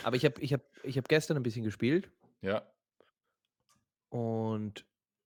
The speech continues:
Speaker 1: und wirklich überraschend oft da mit einer,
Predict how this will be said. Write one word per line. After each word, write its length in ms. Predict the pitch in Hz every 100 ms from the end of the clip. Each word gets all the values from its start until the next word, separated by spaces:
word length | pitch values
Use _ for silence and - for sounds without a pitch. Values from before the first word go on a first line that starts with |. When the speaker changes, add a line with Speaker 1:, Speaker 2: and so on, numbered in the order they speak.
| _ _ _ _ _ -
Speaker 1:
und 160 | 127 113
wirklich 320 | 131 208 180
überraschend 540 | 160 139 123 151 190
oft 260 | 143 165 -
da 280 | 160 147 139 _ _ _ _ _ _ _
mit 120 | 139 127
einer, 240 | 123